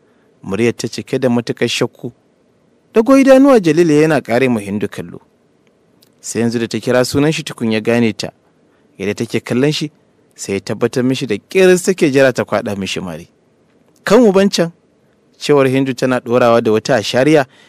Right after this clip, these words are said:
da ba ta taɓa yin irin ta ba. Kafin ta sake wani motsi, Jalil ya ari takalman kare ya yanki hanya da wani irin gudu.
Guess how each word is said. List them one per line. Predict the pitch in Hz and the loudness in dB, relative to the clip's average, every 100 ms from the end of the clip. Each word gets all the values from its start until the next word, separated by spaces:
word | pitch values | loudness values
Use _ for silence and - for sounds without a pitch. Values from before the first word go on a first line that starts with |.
| _ | _
da | - 120 | -10 -6
ba | 110 113 | -2 -2
ta | 120 | -4
taɓa | - - 220 | -6 -6 -2
yin | 175 160 | 0 0
irin | 135 135 113 | 0 -2 -4
ta | - | -8
ba. | - - _ _ _ _ _ _ _ _ | -12 -16 _ _ _ _ _ _ _ _
Kafin | - - 110 | -20 -14 -10
ta | 113 | -6
sake | 113 120 - | -2 -2 0
wani | 117 127 | 0 0
motsi, | 127 120 135 131 _ _ _ _ _ _ _ _ | 0 -2 -8 -12 _ _ _ _ _ _ _ _
Jalil | 101 101 113 | -8 -4 0
ya | 113 117 | 2 2
ari | 113 | 0
takalman | 110 117 113 123 123 117 | -2 -2 0 2 2 0
kare | 113 110 | 0 2
ya | 113 127 | 4 4
yanki | 139 127 - | 4 2 0
hanya | 127 131 135 | 0 2 2
da | 123 | 2
wani | 117 123 135 | 2 2 2
irin | 135 135 | 2 2
gudu. | 123 147 139 | 2 2 2